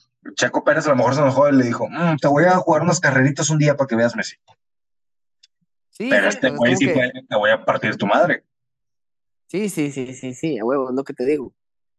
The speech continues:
Speaker 2: O sea, este güey como que yo siento que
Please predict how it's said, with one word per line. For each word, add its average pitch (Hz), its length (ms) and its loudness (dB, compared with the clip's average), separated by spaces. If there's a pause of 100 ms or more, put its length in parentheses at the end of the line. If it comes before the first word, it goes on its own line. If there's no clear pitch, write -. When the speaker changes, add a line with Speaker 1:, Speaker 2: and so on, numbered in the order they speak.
(800)
Speaker 2:
O 135 80 -6
sea, 147 220 0
este 147 220 -4
güey 202 220 0
como 220 160 -6
que 185 140 -6
yo 160 80 -4
siento 185 260 -10
que 165 300 -8